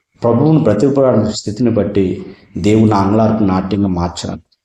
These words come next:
ఇంకా మనం గమనించినప్పుడు దావీదు యొక్క జీవితంలో అనేక కారణాలు ఉన్నప్పటికీ,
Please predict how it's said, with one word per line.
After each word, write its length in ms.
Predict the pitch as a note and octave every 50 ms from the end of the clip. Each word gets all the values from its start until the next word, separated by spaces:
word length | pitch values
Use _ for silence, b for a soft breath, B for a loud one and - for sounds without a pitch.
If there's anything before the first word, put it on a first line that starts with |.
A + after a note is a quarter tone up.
| _ _ _ _ _ _ _ _ _ _ _ _ _ _ _ _ _ _ _ _ -
ఇంకా 300 | A#2 A2+ A2+ B2+ C3+ C#3+
మనం 220 | C#3+ C#3 C3+ B2+ A2 A2+
గమనించినప్పుడు 840 | A2 A2 A#2 A#2 A2+ - - A2 G#2 A2 G#2+ A2 G2+ F#2+ - - _ _ _ _ b b b b b b b
దావీదు 400 | F2+ G2+ G#2 A2+ B2 C3 C#3 C3+ C3+
యొక్క 140 | C3 - - -
జీవితంలో 540 | - - A2 A2 A2 A2 A2+ A2+ A2 A2
అనేక 340 | G2 F#2 A2 B2 C3+ B2 -
కారణాలు 480 | - - - - G2+ G#2 G2+ A2+ G#2 G2+
ఉన్నప్పటికీ, 720 | G2 G#2 G#2 - - - - - - D#3+ D#3+ D#3+ D#3+ D#3